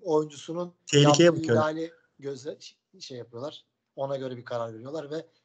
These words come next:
Speaker 1: iptal kararı veriyor. Gol olsaydı mesela sanırım tekrar edilecekti penaltı o ihlal, ihlalden dolayı. Ama gol olmadığı için bizim de bir avantaj sağladığımız için o yüzden hakem bu tarz bir karar verdi. Eren sen ne diyeceksin?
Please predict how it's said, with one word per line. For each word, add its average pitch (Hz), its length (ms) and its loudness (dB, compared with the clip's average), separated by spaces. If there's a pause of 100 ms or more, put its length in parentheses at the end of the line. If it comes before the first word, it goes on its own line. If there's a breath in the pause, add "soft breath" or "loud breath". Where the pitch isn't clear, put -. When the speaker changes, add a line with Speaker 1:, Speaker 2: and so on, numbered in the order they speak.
Speaker 1:
iptal 139 360 -4
kararı 117 340 -4
veriyor. 139 160 -8
Gol 151 160 6
olsaydı 135 400 0
mesela 143 360 -10 (220)
sanırım 147 400 -8 (220)
tekrar 156 380 -2
edilecekti 120 440 -14
penaltı 113 340 -14
o 131 80 -8
ihlal, 127 340 -8
ihlalden 120 520 -12
dolayı. 113 300 -12 (300)
Ama 151 180 -6
gol 147 140 -2
olmadığı 147 340 -4
için 127 260 -10
bizim 135 220 -14
de 135 100 -8
bir 135 40 -6
avantaj 131 380 -8
sağladığımız 131 480 -8
için 147 220 -10 (260)
o 139 160 0
yüzden 127 220 -6
hakem 139 360 -6 (280)
bu 131 60 -10
tarz 110 280 -4
bir 113 200 -12
karar 110 320 -8
verdi. 117 320 -8 (260)
Eren 147 240 0
sen 139 240 -6
ne 135 60 -6
diyeceksin? 107 440 -12